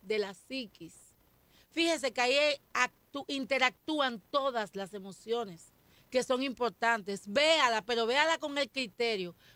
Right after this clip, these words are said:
para que usted vea en esta última película está la ansiedad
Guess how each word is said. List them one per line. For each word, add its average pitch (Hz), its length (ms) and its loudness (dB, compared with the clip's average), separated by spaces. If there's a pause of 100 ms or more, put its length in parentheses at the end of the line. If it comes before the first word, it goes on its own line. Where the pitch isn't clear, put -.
para 269 220 4
que 269 80 -8
usted 294 340 0
vea 220 380 0
en 233 200 -2
esta 311 280 2
última 294 340 -4
película 190 600 -4 (320)
está 277 360 2
la 311 120 4
ansiedad 233 600 -2